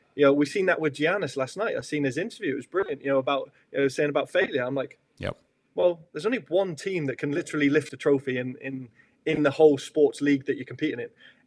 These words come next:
Speaker 1: Every team, if every team said they weren't going for that, they'd be lying. "Oh, we're just doing this for development." No, we, we have to chase championships. That's why it's a league that keeps league tables, points on the board.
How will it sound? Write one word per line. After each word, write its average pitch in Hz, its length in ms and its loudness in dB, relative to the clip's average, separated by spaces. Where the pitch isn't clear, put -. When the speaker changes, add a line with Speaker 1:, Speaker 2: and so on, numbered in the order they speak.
Speaker 1:
Every 196 400 6
team, 147 320 -6
if 131 120 -8
every 226 220 -2
team 196 220 -8
said 165 220 -6
they 151 120 2
weren't 151 440 0
going 160 220 -2
for 175 100 -14
that, 202 220 -2
they'd 143 120 -8
be 143 80 0
lying. 123 440 -4
"Oh, 143 140 -2
we're 139 120 0
just 139 200 -6
doing 139 180 -2
this 127 100 -8
for - 80 -14
development." 127 440 -4
No, 143 220 -4
we, 175 220 2
we 160 160 2
have 208 260 -2
to 180 120 0
chase - 560 -2
championships. 147 640 0
That's - 300 0
why 147 180 2
it's 131 180 -2
a 135 80 2
league 165 320 -2
that 139 140 0
keeps - 300 -8
league 139 220 0
tables, 151 400 0
points 147 320 0
on 135 80 0
the 127 60 -4
board. 120 300 -4